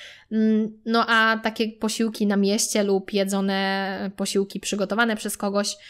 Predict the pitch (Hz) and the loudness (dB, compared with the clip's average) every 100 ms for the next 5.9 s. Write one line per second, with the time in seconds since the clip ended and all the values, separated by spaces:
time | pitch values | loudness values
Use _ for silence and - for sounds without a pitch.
0 | - - _ - 247 233 233 220 226 - | -20 -20 _ -2 0 2 2 0 -2 -6
1 | 202 196 185 - 185 180 190 _ - 185 | -4 -4 -4 -4 -2 -2 -4 _ -2 -2
2 | - 190 185 175 175 190 - - _ _ | 0 -4 0 0 -2 -6 -12 -16 _ _
3 | - 254 254 247 226 214 208 185 196 202 | -2 -2 2 2 2 2 2 2 0 0
4 | 214 208 - 202 196 214 208 202 202 208 | 0 -4 -2 -2 -2 0 2 2 -2 -2
5 | 208 190 202 208 202 196 185 190 214 | -2 0 -2 -2 -2 -2 0 2 2